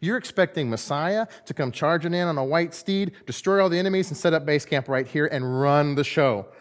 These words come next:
But instead, what's actually gonna happen is the Messiah is not gonna be a warrior on a steed. He's gonna be a seed. A little bitty old seed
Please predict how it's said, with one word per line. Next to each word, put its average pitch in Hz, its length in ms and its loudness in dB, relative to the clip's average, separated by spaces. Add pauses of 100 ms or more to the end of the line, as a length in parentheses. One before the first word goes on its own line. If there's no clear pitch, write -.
(220)
But 113 120 -4
instead, 190 300 -2
what's 156 180 -8
actually 175 300 -6
gonna 120 160 -6
happen 107 360 -6
is 113 360 -8 (260)
the 117 60 -10
Messiah 143 320 -2
is 127 100 -6
not 151 240 -4
gonna 170 140 -4
be 135 160 -4
a 117 100 0
warrior 104 400 -4
on 95 120 -2
a 95 40 -8
steed. 95 300 -8
He's 107 140 -10
gonna 101 180 -8
be 98 120 -10
a 101 60 -10
seed. 170 300 -12 (1500)
A 101 40 -16
little 165 220 -10
bitty 214 280 -8
old 196 140 -10
seed 113 340 -12